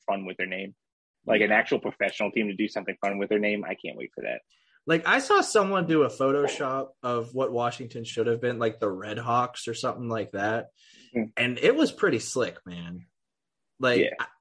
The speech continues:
Speaker 2: I don't know why people don't, like, look at the comment section and, like, go, "Hmm, that's pretty
Speaker 1: <laughs>
Speaker 2: cool."
Speaker 1: So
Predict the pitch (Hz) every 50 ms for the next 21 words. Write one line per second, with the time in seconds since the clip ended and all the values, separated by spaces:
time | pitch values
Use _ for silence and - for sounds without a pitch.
0 | 165 208 285 320 294 - 170 175 165 156 135 127 127 123 131 127 - 139 131 -
1 | 127 123 120 117 110 104 95 87 - _ _ _ _ _ _ - 117 113 110 104
2 | 98 87 - _ _ _ _ _ _ _ _ _ _ - 131 120 135 139 135 -
3 | - 117 110 - - 104 107 117 123 127 135 131 - - - 139 131 - - -
4 | 160 151 147 143 - 123 123 120 117 113 131 131 131 - 294 359 - 107 95 156
5 | - - - 277 - 311 185 - - 185 156 - - - - 330 143 110 - -
6 | - - - - - - - - - - - - - _ _ _ - - 143 127
7 | 120